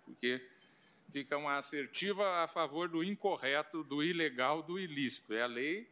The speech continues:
de defesa da probidade administrativa, que sanciona a improbidade administrativa. Né? Eu não chamo de lia,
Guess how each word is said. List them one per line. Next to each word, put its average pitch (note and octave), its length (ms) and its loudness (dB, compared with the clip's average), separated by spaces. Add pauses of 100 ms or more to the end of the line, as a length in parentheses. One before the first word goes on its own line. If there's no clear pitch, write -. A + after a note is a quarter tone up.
(140)
de C3 120 -10
defesa D3 600 -2
da A3+ 120 0
probidade E3 1080 -2
administrativa, F3+ 1000 -2 (160)
que G#3+ 140 2
sanciona A3 880 0 (100)
a D3+ 160 4
improbidade D#3+ 880 -2
administrativa. F3 840 -6 (920)
Né? A#2 260 -4 (720)
Eu A#2+ 120 -4
não D#3 140 -2
chamo E3+ 380 -2
de D#3+ 160 -4
lia, D#3 520 0